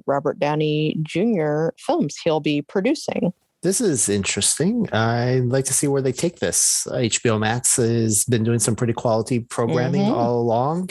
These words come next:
Speaker 2: And if they can find the right characters to focus on, 'cause I assume,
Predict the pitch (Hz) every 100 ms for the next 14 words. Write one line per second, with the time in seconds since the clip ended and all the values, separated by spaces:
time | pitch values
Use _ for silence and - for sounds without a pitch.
0 | - 120 117 113 113 113 - 113 - 113
1 | 113 107 - - - 123 123 120 110 113
2 | - 117 107 110 135 - - 139 143 -
3 | 165 170 110 95 92 92 - 107 101 98